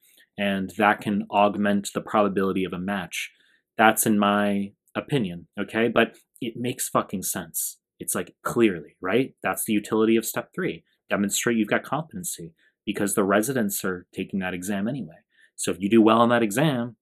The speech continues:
which the residents are gonna have similar scores, then,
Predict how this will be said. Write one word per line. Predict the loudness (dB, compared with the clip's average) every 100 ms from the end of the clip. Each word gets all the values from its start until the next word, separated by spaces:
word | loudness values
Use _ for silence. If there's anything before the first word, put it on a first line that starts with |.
| _
which | -10 -4
the | 0
residents | 2 2 2 0 0
are | 0
gonna | 0 -2 -4 -16 -8
have | -6
similar | -2 0 0 0
scores, | -2 -4 -4 -4 -8
then, | -6 -6